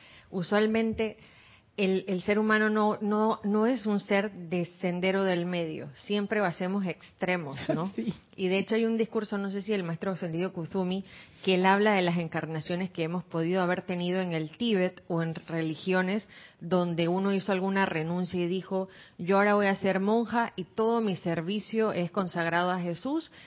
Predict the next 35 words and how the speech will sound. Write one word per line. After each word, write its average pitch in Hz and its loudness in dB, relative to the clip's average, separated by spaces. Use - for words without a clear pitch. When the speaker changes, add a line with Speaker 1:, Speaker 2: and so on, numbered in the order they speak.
Speaker 1:
y 240 -2
mi 196 2
mundo 240 4
individual 220 2
queda 214 0
en 170 -4
segundo 175 -4
plano. 156 -4
Entonces 196 -2
uno 220 2
viene 226 4
a 226 4
la 208 2
encarnación 175 -2
siguiente, 214 0
después 185 0
de 214 2
eso, 190 -4
con 175 0
un 196 2
aprendizaje 180 0
interno 196 0
muy 196 0
fuerte. 214 -2
Entonces 170 -2
uno 220 2
dice, 190 -2
"Pero 185 0
ahí 254 -2
no 381 -2
está 320 -4
diciendo 277 -2
nada 262 0
de 226 -2
lo, 185 -4